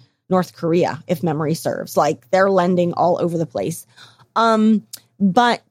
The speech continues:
uh, there, individuals can make loans as small as twenty-five dollars to entrepreneurs and small farmer, smallholder farmers and ex-, all that sort of stuff around the world.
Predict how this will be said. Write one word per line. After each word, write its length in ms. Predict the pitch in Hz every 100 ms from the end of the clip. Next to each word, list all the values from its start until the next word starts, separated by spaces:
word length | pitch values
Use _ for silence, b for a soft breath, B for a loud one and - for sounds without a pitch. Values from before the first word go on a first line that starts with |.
| -
uh, 520 | 220 185 190 156 87
there, 640 | 190 247 262 254 190 180 - _ _ _ _ _ _
individuals 760 | - 302 285 262 220 208 185 180
can 180 | - 208
make 160 | 185
loans 320 | 190 180 180 180
as 120 | 170
small 260 | 196 170
as 120 | 165 170
twenty-five 480 | 175 170 160 151
dollars 500 | 160 190 165 110 -
to 320 | - - 175 -
entrepreneurs 680 | 151 - - 240 240 220
and 160 | 175 165
small 320 | - 202 180
farmer, 380 | - 214 220 214
smallholder 460 | - 190 180 165
farmers 420 | 160 214 214 202 185
and 80 |
ex-, 180 | 151 - - _
all 100 | 165
that 180 | 180 -
sort 120 | 160
of 40 | 156
stuff 200 | 170 151
around 200 | 165 170
the 80 |
world. 320 | 220 302 202